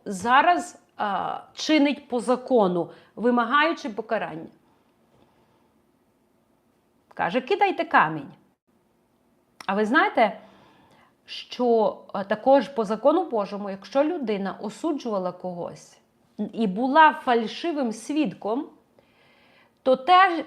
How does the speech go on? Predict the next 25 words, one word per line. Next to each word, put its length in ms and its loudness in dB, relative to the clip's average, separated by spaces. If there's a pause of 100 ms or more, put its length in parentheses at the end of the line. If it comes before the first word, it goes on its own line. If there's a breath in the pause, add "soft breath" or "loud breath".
то 120 6
те 320 6
покарання, 680 6
яке 760 2 (100)
вимагав 880 6
гріх, 600 2
в 20 -2
якому 560 4
цей 240 2
фальшивий 460 -2
свідок 420 0
звинувачував, 920 0 (400 loud breath)
воно 260 4
мало 360 8
бути 260 -2
направлене 840 2 (100)
на… 460 0
Якщо 320 -4
відкривається, 760 2
що 180 -10
свідок 480 -4
фальшивий, 560 -2 (340 loud breath)
воно 300 2
мало 360 6
бути 640 -2